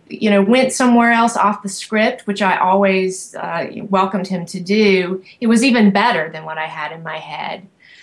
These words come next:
Uh, and as we were working on volume one, I would be, you know, working on the, the later chapters, like, eleven thirty on a Saturday night, uh, which was weird for me because I'd usually be out.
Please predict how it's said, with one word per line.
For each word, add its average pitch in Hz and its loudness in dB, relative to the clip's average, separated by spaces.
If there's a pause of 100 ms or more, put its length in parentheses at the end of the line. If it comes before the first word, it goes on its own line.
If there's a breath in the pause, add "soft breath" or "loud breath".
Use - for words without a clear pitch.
(180 soft breath)
Uh, 185 0
and - -2
as 196 -2
we 233 2
were 220 2
working 254 2
on 208 4
volume 196 4
one, 190 2
I 196 0
would 202 0
be, 190 4 (480)
you 185 -6
know, 180 -10
working 226 2
on 185 2
the, 165 -2
the - -8 (280)
later 226 2
chapters, 175 -2
like, 165 -10 (240)
eleven 214 2
thirty 214 2
on 160 -6
a 165 -8
Saturday 185 -2
night, 175 -2
uh, - -12
which 190 -8
was 170 -18
weird 214 2
for 170 -4
me 143 -6
because 165 -8
I'd 160 -4 (260)
usually 156 -12
be 208 4
out. 311 0